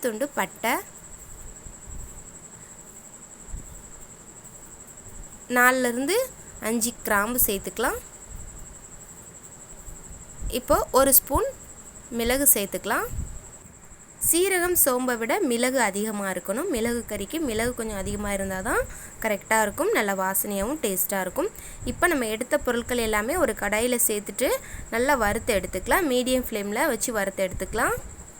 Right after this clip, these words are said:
ஃப்ரெஷ்ஷா வறுத்து செய்யும்போது அந்த குழம்போட டேஸ்ட்டே, மணமும் சுவையும் அவ்வளோ ஒரு ருசியா இருக்கும். இப்போ பாருங்க, ஒரு அஞ்சுலேருந்து எட்டு நிமிஷம் மீடியம் ஃப்ளேம்ல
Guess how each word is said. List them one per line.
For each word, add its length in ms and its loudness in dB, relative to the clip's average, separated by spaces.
ஃப்ரெஷ்ஷா 540 8
வறுத்து 300 2
செய்யும்போது 520 0
அந்த 120 -2
குழம்போட 460 -2
டேஸ்ட்டே, 420 0
மணமும் 460 2
சுவையும் 340 -2
அவ்வளோ 300 2
ஒரு 120 2
ருசியா 420 -2
இருக்கும். 300 -4
இப்போ 120 -2
பாருங்க, 300 2
ஒரு 160 2
அஞ்சுலேருந்து 440 0
எட்டு 220 -6
நிமிஷம் 400 -2
மீடியம் 280 -2
ஃப்ளேம்ல 260 -2